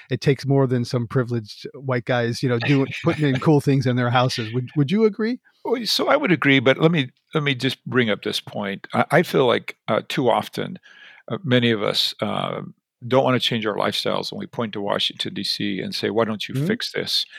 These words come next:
Speaker 1: Mm-hmm.
Speaker 2: And, and I, I, I don't think we should underestimate the, the, the millions of small things. You know, when I was the mayor of, of my city,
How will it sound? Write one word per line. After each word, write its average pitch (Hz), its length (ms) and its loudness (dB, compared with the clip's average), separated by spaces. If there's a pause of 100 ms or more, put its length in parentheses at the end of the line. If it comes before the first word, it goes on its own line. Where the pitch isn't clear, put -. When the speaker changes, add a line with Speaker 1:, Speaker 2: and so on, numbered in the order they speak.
(120)
Speaker 1:
Mm-hmm. 139 420 -2
Speaker 2:
And, 123 180 2
and 131 120 4
I, 131 120 4 (100)
I, 135 120 4 (180)
I 139 60 6
don't 170 180 4
think 196 200 -2
we 180 80 2
should - 240 0
underestimate 107 1040 -2
the, 110 280 -4 (140)
the, 104 200 -4 (120)
the 127 80 0
millions 143 440 2
of 127 120 -2
small 101 340 -2
things. - 460 -8 (400)
You 131 100 -6
know, 123 80 -2
when 117 120 0
I 131 40 2
was 123 160 -2
the 104 60 -10
mayor 117 320 2
of, 98 120 -10 (120)
of 104 140 -4
my 104 100 -6
city, 104 520 -2